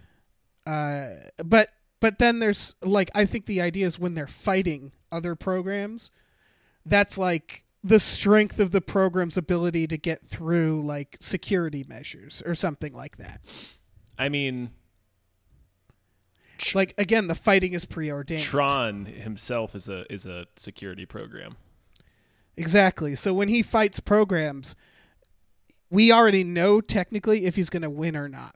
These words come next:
Speaker 1: because it, he's either been programmed to win or he hasn't been. You know what I'm saying?
Speaker 2: Y-, sure.
Speaker 1: Is that since th-, it's all programs,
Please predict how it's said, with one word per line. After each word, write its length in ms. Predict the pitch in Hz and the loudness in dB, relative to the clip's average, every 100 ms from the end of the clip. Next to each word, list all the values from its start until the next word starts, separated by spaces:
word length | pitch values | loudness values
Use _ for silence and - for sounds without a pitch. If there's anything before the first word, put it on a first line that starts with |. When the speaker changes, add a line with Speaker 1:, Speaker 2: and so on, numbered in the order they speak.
| - | -12
Speaker 1:
because 260 | 170 165 165 | -8 -6 -6
it, 240 | 175 - | -10 -8
he's 280 | 190 196 202 | -2 0 0
either 200 | 190 180 | 0 0
been 180 | 165 147 | -2 -4
programmed 520 | - 233 226 226 214 | 0 2 2 0 0
to 80 | 202 | -2
win 340 | 196 196 185 | -2 -4 -8
or 140 | 156 151 | -8 -6
he 100 | 147 | -6
hasn't 420 | 165 156 151 139 | -6 -6 -8 -14
been. 260 | 139 - - _ _ _ | -18 -20 -20 _ _ _
You 120 | 160 | -6
know 60 | 175 | -2
what 100 | 180 | -2
I'm 120 | 185 | -2
saying? 440 | 175 196 196 208 - - - | -2 -2 -2 -4 -8 -16 -16
Speaker 2:
Y-, 220 | 120 135 - - - | -14 -16 -20 -20 -12
sure. 420 | - 135 131 131 _ _ - - _ _ _ _ _ _ - 254 254 233 196 - | -4 0 0 -2 _ _ -18 -18 _ _ _ _ _ _ -14 -8 -6 -4 -2 2
Speaker 1:
Is 180 | 214 | 4
that 300 | 208 214 196 | 4 2 0
since 320 | - 254 254 - | 0 0 0 -2
th-, 160 | 233 214 | -4 -2
it's 160 | 202 | 0
all 160 | 214 208 | 0 0
programs, 840 | - 214 220 190 165 151 147 - | -2 0 2 0 -4 -8 -12 -16